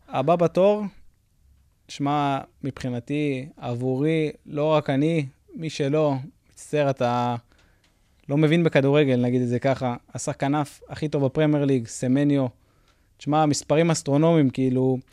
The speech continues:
שבע עשרה גולים, ארבעה בישולים, עבר מבורנמוט לסיטי, ישר להרכב, לא מפסיק לרוץ, יכולת טובה, מספרים,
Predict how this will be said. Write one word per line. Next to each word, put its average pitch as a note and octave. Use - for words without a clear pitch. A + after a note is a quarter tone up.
שבע D#3
עשרה E3+
גולים, D#3
ארבעה D3
בישולים, D#3
עבר D#3
מבורנמוט F3+
לסיטי, D#3+
ישר F3
להרכב, D3+
לא E3
מפסיק F#3
לרוץ, D#3+
יכולת E3+
טובה, D3+
מספרים, D#3+